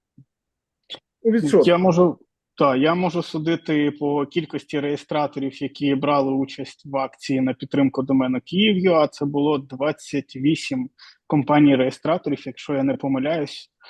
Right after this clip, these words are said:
Speaker 2: Відповідно, кожен там, хто більше, хто менше, м,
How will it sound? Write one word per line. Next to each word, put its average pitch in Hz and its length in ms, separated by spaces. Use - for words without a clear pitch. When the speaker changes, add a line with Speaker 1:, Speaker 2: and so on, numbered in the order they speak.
Speaker 2:
Відповідно, 139 1200
кожен 160 340
там, 139 480
хто - 180
більше, 151 420
хто 143 220
менше, 139 400
м, 139 280